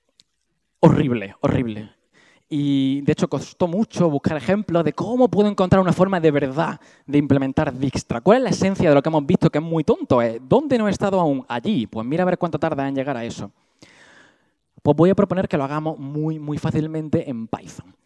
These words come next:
Y como excusa pensé, ¿dónde es la próxima PyCon U S? Es en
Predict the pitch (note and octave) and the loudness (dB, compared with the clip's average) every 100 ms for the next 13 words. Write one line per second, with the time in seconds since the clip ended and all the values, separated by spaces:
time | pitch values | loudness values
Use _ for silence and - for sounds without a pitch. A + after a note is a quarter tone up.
0 | _ _ _ _ _ - D#3+ D3+ D3 C#3 | _ _ _ _ _ -10 -6 -4 -4 -6
1 | - A3+ A#3+ G#3 - B2 A2+ A2+ G2+ G#2 | -6 -4 -2 -4 -4 -8 -6 -8 -8 -4
2 | D3+ G#3 G3+ D#3 C#3 D#3 - D3+ C3+ B2 | -4 -2 -6 -4 -6 -6 -6 -6 -6 -6
3 | D3+ - B2 B2 C#3 C#3+ G3+ - - - | -8 -8 -10 -8 -6 -4 -6 -12 -20 -20
4 | _ B2+ - E3+ E3 | _ -12 -10 -10 -12